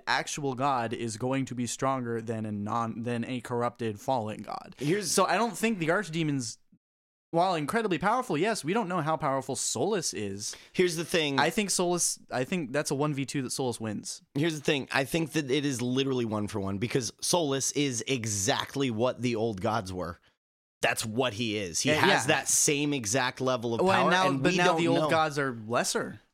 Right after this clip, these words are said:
Speaker 2: We don't know that. We don't know if the blight makes them lesser or more powerful or more terrifying.
Speaker 1: Yeah,
Speaker 2: Um,
Speaker 1: I'm ju-,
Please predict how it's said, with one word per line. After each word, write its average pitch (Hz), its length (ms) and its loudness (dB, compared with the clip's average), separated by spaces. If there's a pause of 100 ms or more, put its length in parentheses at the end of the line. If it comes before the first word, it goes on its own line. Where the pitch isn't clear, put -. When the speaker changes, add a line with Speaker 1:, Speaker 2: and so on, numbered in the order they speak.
Speaker 2:
We 165 220 0
don't 165 320 2
know 156 200 2
that. 113 420 -2
We 123 200 0
don't 160 220 0
know 143 200 2
if 135 120 -6
the 135 80 -2
blight 127 320 0
makes 135 280 -2
them 123 180 -2
lesser 143 400 0
or 131 240 0
more 135 180 0
powerful 123 560 0
or 123 80 0
more 117 160 0
terrifying. 98 720 -2
Speaker 1:
Yeah, 143 320 4
Speaker 2:
Um, 110 80 -4
Speaker 1:
I'm 175 140 2
ju-, 226 100 0